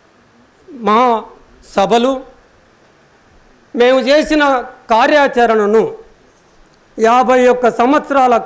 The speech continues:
కార్యాచరణను సమీక్షించుకొని, భవిష్యత్తులో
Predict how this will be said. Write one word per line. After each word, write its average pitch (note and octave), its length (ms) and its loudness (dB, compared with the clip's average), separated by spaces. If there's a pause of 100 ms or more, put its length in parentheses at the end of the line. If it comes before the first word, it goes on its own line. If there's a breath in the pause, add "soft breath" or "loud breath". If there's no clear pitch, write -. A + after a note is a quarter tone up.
కార్యాచరణను A3 840 0 (840)
సమీక్షించుకొని, A#3+ 920 -2 (1800)
భవిష్యత్తులో B3+ 880 0